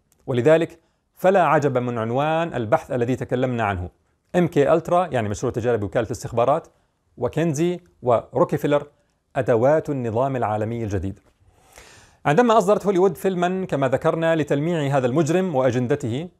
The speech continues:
كان لهذا الفيلم دور في تقبل ما يسمونه المثلية، وتعرض الفيلم لانتقادات مثل هذا المقال في صحيفة نيويورك تايمز بعنوان ألفريد كينزي محرر أم منحرف؟ وهذا المقال في مجلة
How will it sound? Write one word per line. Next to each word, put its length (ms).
كان 220
لهذا 300
الفيلم 460
دور 300
في 140
تقبل 540
ما 120
يسمونه 720
المثلية، 600
وتعرض 480
الفيلم 340
لانتقادات 640
مثل 220
هذا 140
المقال 560
في 160
صحيفة 440
نيويورك 420
تايمز 400
بعنوان 580
ألفريد 360
كينزي 420
محرر 520
أم 420
منحرف؟ 500
وهذا 280
المقال 460
في 120
مجلة 400